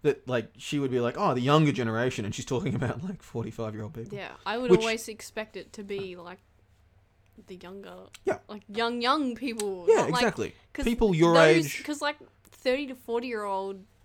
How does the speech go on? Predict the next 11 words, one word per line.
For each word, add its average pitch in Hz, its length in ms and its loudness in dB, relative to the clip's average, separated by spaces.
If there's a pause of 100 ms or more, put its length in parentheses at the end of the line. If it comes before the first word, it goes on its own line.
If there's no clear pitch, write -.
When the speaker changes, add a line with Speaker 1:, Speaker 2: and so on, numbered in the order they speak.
(720)
Speaker 2:
to 220 100 -18 (380)
fifty-ish 196 800 -16 (840)
is 214 200 -14
what 208 280 -12
I 202 80 -8
call 208 220 -12
middle-aged 190 760 -8
people. 127 400 -16 (600)
Speaker 1:
Oh, 135 120 6
you're 113 200 -2
wrong. 107 400 -4